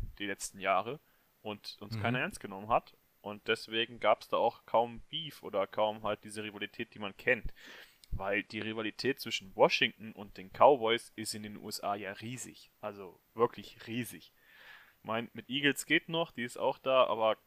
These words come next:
Speaker 1: Cowboys und Washington, also wenn die sich auf der Straße treffen, so wie das auf Twitter geschrieben wird, würden die sich am liebsten wahrscheinlich gleich an die Gurgel gehen. Aber da gibt's dann auch ganz lustige Gags. Ich glaub halt, dass sich das in Deutschland, wie gesagt, noch nicht so durchgesetzt hat, einfach weil wir so schlecht waren die vergangenen Jahre.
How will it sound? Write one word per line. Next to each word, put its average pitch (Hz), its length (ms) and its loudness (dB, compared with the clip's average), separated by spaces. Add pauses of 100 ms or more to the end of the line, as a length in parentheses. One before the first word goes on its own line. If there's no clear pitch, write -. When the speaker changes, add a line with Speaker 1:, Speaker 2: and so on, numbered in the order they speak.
(100)
Speaker 1:
Cowboys 131 540 4
und 107 120 -12
Washington, 120 760 -6 (160)
also 101 280 -4
wenn 107 100 -8
die 110 80 -10
sich 117 160 -6
auf 117 80 -4
der 113 100 2
Straße 120 400 4
treffen, 120 320 0
so 117 80 -10
wie 113 60 -6
das 110 160 -6
auf 104 100 -8
Twitter - 260 -4
geschrieben 127 340 -2
wird, - 200 0
würden 117 160 -4
die 117 60 -10
sich 113 120 -12
am 110 100 -8
liebsten 120 180 -12
wahrscheinlich 110 300 -4
gleich 135 220 4
an 120 60 -4
die 104 80 -10
Gurgel 101 300 -14
gehen. 131 240 0 (1500)
Aber 117 120 10
da 131 80 10
gibt's 156 200 0
dann 117 180 -2
auch 113 100 0
ganz 117 200 2
lustige 113 360 0
Gags. - 480 4 (120)
Ich - 160 -2
glaub 202 220 10
halt, 113 180 6
dass 113 140 -4
sich 110 100 -10
das 110 160 -2
in - 80 -18
Deutschland, 107 320 -4
wie 104 80 -10
gesagt, 107 320 -6
noch 107 60 -12
nicht 107 180 -10
so 107 100 -6
durchgesetzt 104 500 -6
hat, - 140 -14
einfach 101 240 -12
weil 98 240 -10
wir 104 220 -2
so 104 80 -10
schlecht - 340 0
waren 80 140 -10
die 95 40 -14
vergangenen 98 400 -12
Jahre. 98 360 -8